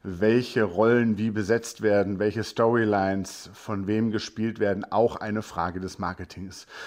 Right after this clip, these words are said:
Das haben wir auch bei großen Kinofilmen, wenn man an Disney denkt, da werden auch die großen Blockbuster mittlerweile gezielt mit prominenten Vertreterinnen und Vertretern aus diversen Ländern der Welt besetzt, damit man in den Märkten dann dementsprechend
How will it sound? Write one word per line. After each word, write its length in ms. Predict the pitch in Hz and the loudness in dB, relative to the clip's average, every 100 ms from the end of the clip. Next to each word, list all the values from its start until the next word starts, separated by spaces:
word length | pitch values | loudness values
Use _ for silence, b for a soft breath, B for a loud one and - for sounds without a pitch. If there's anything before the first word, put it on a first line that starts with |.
| B | B
Das 160 | 107 101 | -6 -2
haben 160 | 110 | 0
wir 140 | 113 113 | 0 0
auch 140 | 117 | -2
bei 120 | - | -4
großen 300 | 101 107 110 | -2 -4 -4
Kinofilmen, 560 | 101 139 131 131 120 113 | -4 0 0 2 2 2
wenn 80 | 110 | 2
man 120 | 110 | 0
an 140 | 98 | -2
Disney 340 | 95 127 135 120 | 0 0 2 0
denkt, 360 | 113 113 113 B B B | 2 0 -2 B B B
da 160 | 107 | 2
werden 200 | 107 110 | 4 4
auch 200 | 113 117 | 4 0
die 100 | 110 | -2
großen 340 | 104 113 120 113 | 0 0 0 2
Blockbuster 460 | 113 120 123 - | 2 2 -2 2
mittlerweile 480 | 113 113 113 107 107 | 0 2 4 4 2
gezielt 720 | 101 101 - 131 131 131 131 - - | 0 -6 -4 2 6 4 2 -10 -4
mit 400 | 110 113 - - - | -2 -2 -6 -14 -18
prominenten 580 | - 135 131 110 113 - | -12 -4 0 0 -2 -8
Vertreterinnen 600 | 107 113 - 117 107 104 | -12 -8 -4 -2 -2 -6
und 40 | 101 | -6
Vertretern 460 | 107 - 110 107 B B B | -6 -4 -2 -4 B B B
aus 180 | 117 - | -8 -4
diversen 540 | 107 90 117 147 123 | -4 2 4 6 4
Ländern 420 | 110 113 131 117 | 4 4 4 2
der 140 | 110 98 | 2 2
Welt 260 | 110 123 | 2 0
besetzt, 400 | 113 95 113 - 104 | -4 0 0 0 -4
damit 220 | 107 - | -4 -4
man 120 | 107 | -6
in 140 | 113 | -4
den 120 | 104 101 | -2 0
Märkten 380 | 98 98 - | 0 -2 -6
dann 180 | 95 92 | -4 -4
dementsprechend 640 | 95 98 92 - 87 90 | -2 -4 -6 -10 -10 -12